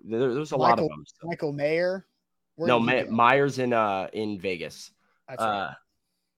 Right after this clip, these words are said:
Speaker 1: I'm trying to remember who they drafted in, in Green Bay, but anywho.
Speaker 2: I'm looking it up.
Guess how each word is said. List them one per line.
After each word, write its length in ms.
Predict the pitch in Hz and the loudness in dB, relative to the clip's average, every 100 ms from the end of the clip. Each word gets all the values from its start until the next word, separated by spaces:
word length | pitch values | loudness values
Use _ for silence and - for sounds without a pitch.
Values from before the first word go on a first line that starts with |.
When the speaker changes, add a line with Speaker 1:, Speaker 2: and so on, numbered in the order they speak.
| _ | _
Speaker 1:
I'm 160 | 117 120 | -14 -10
trying 160 | 139 135 | -6 -6
to 60 | |
remember 260 | 110 98 92 | -4 -6 -10
who 100 | 101 | -12
they 140 | 95 | -12
drafted 500 | 87 95 87 90 85 - | -10 -10 -10 -10 -10 -10
in, 340 | 95 90 87 80 _ _ - | -10 -10 -10 -14 _ _ -12
in 220 | 101 98 | -8 -8
Green 320 | 92 92 87 90 | -6 -8 -8 -10
Bay, 260 | 87 80 - | -10 -12 -10
but 240 | 85 80 _ _ _ _ - | -10 -10 _ _ _ _ -4
anywho. 400 | 104 82 78 92 _ _ _ | -4 -4 -10 -12 _ _ _
Speaker 2:
I'm 100 | 131 | -16
looking 200 | 135 131 104 | -14 -12 -14
it 60 | |
up. 140 | 87 | -18